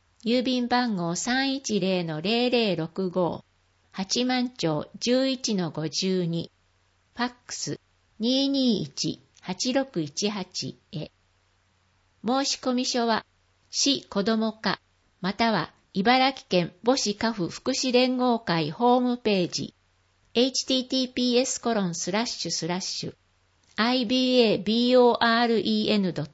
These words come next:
トオーアールドットジェーピーから入手できます。二歳以上の託児、要予約があります。問い合わせ、同センター、電話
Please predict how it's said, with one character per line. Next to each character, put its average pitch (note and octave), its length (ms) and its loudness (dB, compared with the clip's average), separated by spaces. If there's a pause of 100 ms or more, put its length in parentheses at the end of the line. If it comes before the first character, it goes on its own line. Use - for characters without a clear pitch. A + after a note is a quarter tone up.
ト D#3 220 -2
オ B3 260 4
ー A#3+ 100 2
ア A#3+ 40 2
ー - 20 0
ル F3 140 -2
ド D#3 80 -4
ッ E3 80 -10 (160)
ト - 160 -4
ジ G#3 160 2
ェ A3 80 4
ー G#3+ 120 -10
ピ F3+ 220 -4 (400)
ー - 20 -20
か F#3+ 120 -2
ら G#3+ 160 -2 (100)
入 G3 180 -2
手 G3+ 140 -4
で F3+ 120 -2
き E3+ 180 -8
ま D#3+ 160 -8
す。 - 260 -10 (1200)
二 G#3 120 0
歳 C4 320 0
以 B3+ 160 0
上 G3+ 280 2
の D3+ 140 -6
託 F3 340 -6
児、 D#3 320 -8 (240)
要 A3+ 260 -2
予 C#3+ 120 -4
約 D#3+ 500 -8 (160)
が G3 160 0
あ E3 80 -2
り D3 140 -8
ま C#3+ 160 -8
す。 - 320 -10 (1120)
問 B3+ 240 2
い B3 80 6
合 A#3+ 80 4
わ A#3 160 0
せ、 - 260 -2 (600)
同 B3+ 240 2
セ B3+ 220 -2
ン A3+ 100 0
タ D3 400 -8 (680)
ー、 - 20 -4
電 F#3+ 300 0
話 F#3 180 -4